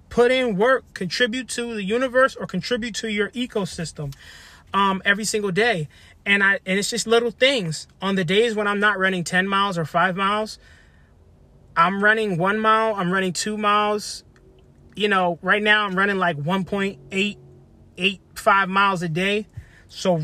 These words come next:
slightly under two miles every single day. Doesn't matter what's going on. If I have the energy, I run more when I have more time. Um, you know,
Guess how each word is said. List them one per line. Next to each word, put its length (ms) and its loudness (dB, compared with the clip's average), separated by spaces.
slightly 440 0
under 160 0
two 220 -6
miles 420 0
every 280 2
single 240 0
day. 400 0
Doesn't 260 0
matter 240 2
what's 160 -4
going 280 0
on. 160 -2
If 120 -6
I 60 0
have 240 2
the 100 -2
energy, 460 -2
I 80 -2
run 260 2
more 300 0
when 160 -4
I 60 0
have 200 -2
more 240 -2
time. 420 -6
Um, 460 2
you 120 -2
know, 260 4